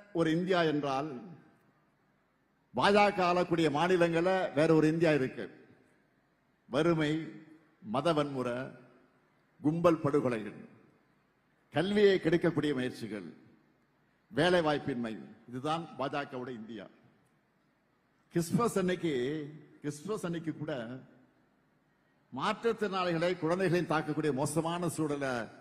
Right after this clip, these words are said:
பாஜக அரசு உருவாக்கி இருக்கு. இந்த மாடலை தான் தமிழ்நாட்டிலும் கொண்டு வரணும்னு பாக்குறாங்க. ஆனா, நம்ம மக்கள்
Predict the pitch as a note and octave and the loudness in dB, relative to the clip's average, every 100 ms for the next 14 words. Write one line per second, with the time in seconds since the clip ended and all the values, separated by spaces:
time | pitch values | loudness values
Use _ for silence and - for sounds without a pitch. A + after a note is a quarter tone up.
0 | - A#2+ C#3 D#3 D3 C#3+ C3+ B2+ C3 F3 | -14 -6 -4 -2 -4 -4 -4 -4 -6 -6
1 | E3 F#3 F#3 F3+ D#3+ E2+ C2+ - _ _ | -4 -4 -4 -6 -10 -14 -18 -20 _ _
2 | _ _ _ _ _ _ _ _ _ _ | _ _ _ _ _ _ _ _ _ _
3 | _ _ _ - D#3 G3 G3+ F#3+ F#3+ G3 | _ _ _ -10 -6 -2 0 2 2 2
4 | F#3+ G3 G#3 G3 D#3+ F3+ F#3+ F#3 G3 E3+ | 0 0 -2 -2 -2 2 0 0 -4 -2
5 | F3 F3 E3+ E3+ F3+ D#3+ D#3 C#3+ A2+ F#2+ | -2 0 0 0 -2 -4 -4 -8 -8 -10
6 | - _ _ _ _ _ _ _ _ _ | -16 _ _ _ _ _ _ _ _ _
7 | _ A#2 C#3 D#3 C#3 G#2 G#2+ - _ _ | _ -6 -4 -4 -4 -8 -14 -20 _ _
8 | _ _ _ - G2+ C3 D3+ D3 D3 C#3+ | _ _ _ -12 -6 -4 -4 -4 -6 -4
9 | C#3 | -4